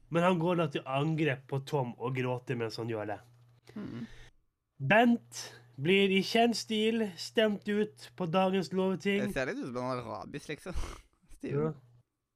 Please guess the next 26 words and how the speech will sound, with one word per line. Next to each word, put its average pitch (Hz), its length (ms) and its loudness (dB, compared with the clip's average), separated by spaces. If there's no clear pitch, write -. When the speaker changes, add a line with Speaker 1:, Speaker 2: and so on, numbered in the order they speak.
Speaker 1:
Og 165 120 0
dette 202 300 2
er 190 140 2
da 165 120 4
siste 214 580 -2
lovetinget 175 920 0
før 165 200 0
sammenslåingen. 131 1080 -4
Speaker 2:
Ja. 117 200 -6
Speaker 1:
En 196 180 4
nedfor 208 520 2
Bent 185 580 2
henger 175 280 -2
kaken 175 400 0
sin, 190 320 -4
og 214 420 4
tar 190 420 0
nok 175 300 -2
en 180 140 0
tur 175 160 -2
hjem 143 320 0
til 180 140 -4
Speaker 2:
For 156 80 -4
Speaker 1:
Sørum. 127 240 0
Speaker 2:
femte 95 300 -10
gang. - 200 -14